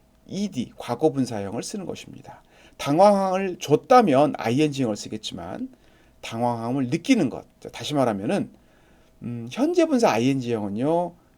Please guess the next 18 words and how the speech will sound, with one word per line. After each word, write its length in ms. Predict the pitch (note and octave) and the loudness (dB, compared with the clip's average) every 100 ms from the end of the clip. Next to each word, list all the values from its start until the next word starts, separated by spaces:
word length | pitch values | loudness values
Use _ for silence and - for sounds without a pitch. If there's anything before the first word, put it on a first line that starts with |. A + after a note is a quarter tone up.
| _ _ | _ _
능동의 460 | C#3+ F3 G#3+ D4 A#3+ | -2 0 2 2 2
의미가 320 | A#2+ A2+ G#2+ | 0 -2 -6
있고요. 400 | F#2+ - D3+ C#4 _ _ _ - _ - | -8 -6 -6 -6 _ _ _ -20 _ -8
다음에, 440 | A2 B2 F#3+ G3+ - _ _ _ | -4 -2 -2 -6 -16 _ _ _
어, 360 | - G2 G2 - - | -16 -16 -14 -18 -10
이디, 520 | F#3 C4 C#4 C3+ - _ _ _ _ _ | 0 2 2 -2 -4 _ _ _ _ _
수동의 480 | - - C4 B3 A3 | -14 -6 -2 2 2
의미는 440 | B2 G#2+ A#2 A3 | 0 0 -2 -4
바로 180 | A2+ G#2 | -6 -8
동작을 440 | - C#3 C#3 C#3 - | -2 -2 0 -2 -6
받는 360 | - D#3+ B3+ | -2 2 2
거니까 680 | G#3+ G2+ - - - D3+ B3 - _ _ | 0 -4 -8 -16 -12 -12 -12 -16 _ _
이디를 420 | - G#2+ - G#2+ F#3 | -12 -12 -10 -10 -6
써야 240 | E3+ C#3 | -4 -4
된다라는 920 | G2+ F#2 F#2+ G2 F#2+ - - G#2 B2+ | -6 -8 -8 -8 -12 -18 -12 -10 -8
말씀을 540 | A2 G2 - A#2 G#3 G#3+ _ _ _ _ A#2+ | -8 -10 -6 -4 -4 -8 _ _ _ _ -6
요약을 380 | A2 F#2 C3 | -6 -4 -6
드립니다. 560 | D3 G#2+ G2+ - - | -6 -8 -10 -14 -16